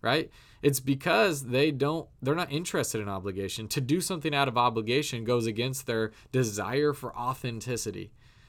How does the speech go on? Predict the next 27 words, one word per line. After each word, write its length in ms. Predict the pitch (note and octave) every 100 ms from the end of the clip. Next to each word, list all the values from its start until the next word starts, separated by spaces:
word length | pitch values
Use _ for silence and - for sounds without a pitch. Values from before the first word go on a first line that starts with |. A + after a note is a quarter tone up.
| -
They 100 | B2+
want 120 | C3
to 60 | B2
be 140 | B2+
who 140 | A2+ C3
they 160 | A#2+
truly 380 | A2 - C3 A#2+
think 300 | - A#2+ A2+
they 160 | G#2+ G2+
are 340 | A#2 A#2+ G#2 - - - -
or 160 | G#2+
who 140 | A2 A2+
they 240 | G#2+ G#2+ - - -
have 160 | G#2
decided 480 | A2 G#2+ G#2 A2+ A2+
they 120 | G2+
are 120 | F#2+
going 300 | F#2+ G2 G#2 F2+
to 80 |
be. 360 | F#2 A2+ B2+ G#2 - - - - - - - - - - - -
The, 180 | - B2
the 180 | C3+ B2+
reports 640 | B2 A#2+ D3+ F3+ F#3+ - - - - - -
that 160 | B2 A#2+
say 220 | D3+ F3
they, 240 | C#3+ A#2 A#2
they 340 | A#2+ A#2 A2+